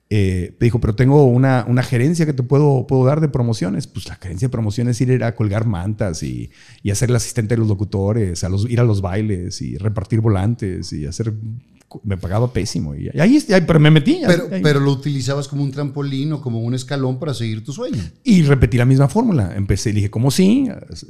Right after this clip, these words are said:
Speaker 1: Repetí, vendí mi programa, vendimos mi programa, em-, salí al aire.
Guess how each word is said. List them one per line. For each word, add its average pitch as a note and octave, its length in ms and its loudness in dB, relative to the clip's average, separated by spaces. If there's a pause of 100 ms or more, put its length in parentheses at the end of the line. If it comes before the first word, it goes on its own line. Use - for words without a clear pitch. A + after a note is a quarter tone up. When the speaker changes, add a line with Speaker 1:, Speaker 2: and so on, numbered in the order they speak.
(480)
Speaker 1:
Repetí, F2 360 -10
vendí F#2 260 -8
mi F#2+ 120 -4
programa, E3+ 440 0
vendimos A2 340 -2
mi A2+ 100 0
programa, D#3+ 440 2
em-, B2 140 -2
salí F#2+ 240 -6
al A2+ 120 -2
aire. D#3 340 2